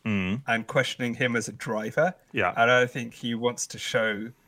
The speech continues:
Speaker 2: I think he kind of also wants to show Mercedes a little bit who they're losing. So
Speaker 1: Yeah.
Speaker 2: I think,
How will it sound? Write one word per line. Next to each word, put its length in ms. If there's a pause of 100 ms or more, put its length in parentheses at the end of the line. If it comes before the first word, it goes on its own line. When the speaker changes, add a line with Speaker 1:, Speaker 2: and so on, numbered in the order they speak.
(200)
Speaker 2:
I 140
think 160
he 140
kind 240
of 60
also 220
wants 200
to 60
show 200
Mercedes 480
a 40
little 160
bit 180
who 120
they're 120
losing. 460 (600)
So 640
Speaker 1:
Yeah. 540 (200)
Speaker 2:
I 140
think, 260